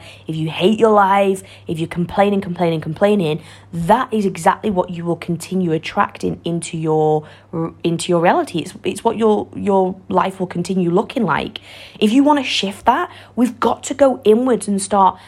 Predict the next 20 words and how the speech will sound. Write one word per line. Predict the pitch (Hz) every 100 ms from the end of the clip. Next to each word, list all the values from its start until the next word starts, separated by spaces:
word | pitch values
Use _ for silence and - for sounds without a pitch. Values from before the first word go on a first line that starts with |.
| - - -
actually | 254 - - 240 220 208 196 - - _ _ -
removing | 196 208 208 208 247 226 208
the | 196
lack | 190 190 196 - - -
of | 190
self-worth | - - 196 196 190 202 220 170 185 247 - - _ - - -
that | - -
keeps | - 233 - -
you | 220
in | 214 208
the | 196
job | 170 202 190 170 185
that | 196 185
doesn't | 190 190 214
excite | 196 - 190 208 -
you | 185
or |
light | 175 175 185
you | 175 185
up, | 190 -